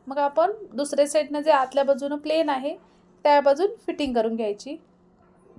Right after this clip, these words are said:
फक्त साईडनं शिलाई मारून घ्यायची.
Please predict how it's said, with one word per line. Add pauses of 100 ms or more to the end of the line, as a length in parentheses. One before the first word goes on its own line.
(1300)
फक्त
साईडनं (840)
शिलाई
मारून
घ्यायची.